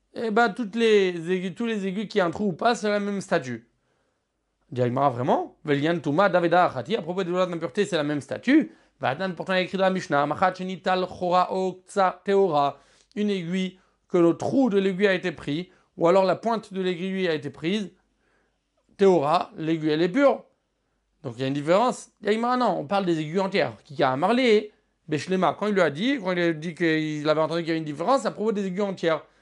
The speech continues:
L'aiguille entière, il y a une différence que dans les lois de Shabbat et pas dans les lois d'impureté. Dit Agmara, ou Beshlema, Daveda, Achati. Quoi, quand la aiguille entière,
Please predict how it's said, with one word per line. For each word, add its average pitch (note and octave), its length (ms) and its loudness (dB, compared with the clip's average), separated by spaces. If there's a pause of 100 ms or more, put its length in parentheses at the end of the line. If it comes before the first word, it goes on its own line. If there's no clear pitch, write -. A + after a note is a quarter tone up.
(140)
L'aiguille D3 200 -4
entière, G3+ 300 0
il - 20 0
y C#4 40 -4
a C4+ 40 -4
une G3 60 -6
différence A3+ 340 -2
que B3 100 -6
dans A3+ 120 4
les A3 60 4
lois G#3 140 4
de G#3 80 -8
Shabbat F#3 300 2
et F3 60 -6
pas F#3 120 2
dans F#3 60 0
les F3+ 40 2
lois F3 140 2
d'impureté. D3+ 580 0 (600)
Dit C#3+ 60 -2
Agmara, D3+ 320 4
ou F3 40 4
Beshlema, D#3 420 -2
Daveda, F3 340 0
Achati. E3+ 560 -4 (280)
Quoi, G#3 220 4
quand F#3 140 0
la F3+ 100 0
aiguille F3+ 400 -4
entière, F3+ 480 -4